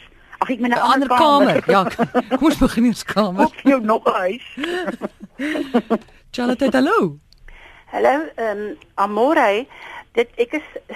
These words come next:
Speaker 3: Sariana van 'n vywer hier van Stellenbosch.
Speaker 2: Hmm.
Speaker 3: Ehm, <clears throat> jy ken my nou al seker teen die tyd.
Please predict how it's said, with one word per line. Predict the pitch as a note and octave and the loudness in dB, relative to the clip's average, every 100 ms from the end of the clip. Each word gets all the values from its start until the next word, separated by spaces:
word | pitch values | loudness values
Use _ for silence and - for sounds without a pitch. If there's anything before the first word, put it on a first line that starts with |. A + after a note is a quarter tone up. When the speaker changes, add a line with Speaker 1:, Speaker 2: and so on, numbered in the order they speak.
| - | -4
Speaker 3:
Sariana | D#4+ D4 D4 B3+ F#3 G3+ G#3+ | 0 0 0 -2 0 0 -2
van | A3 G#3+ | -2 -6
'n | G#3+ | -2
vywer | A3+ G#3+ | -2 -2
hier | A3 G#3 | -6 -4
van | G#3+ G3+ | -6 -2
Stellenbosch. | B3 A#3 G#3+ C4 F#4 - - - | -2 -2 -2 -4 -4 -12 -10 -2
Speaker 2:
Hmm. | A#3 E3 _ _ - | -2 -4 _ _ -8
Speaker 3:
Ehm, | - G#3+ A3 - - - | -2 -2 -4 -12 -18 -6
<clears throat> | E4 - - A3+ | -6 -4 -10 0
jy | G3+ G3+ | 0 2
ken | B3+ | 2
my | A#3+ | 2
nou | A3 G3 | 0 -2
al | G3+ | -4
seker | A3 G#3 | -6 -2
teen | G3 F3 | -2 -2
die | F3+ | 0
tyd. | E3+ E3 | 0 -2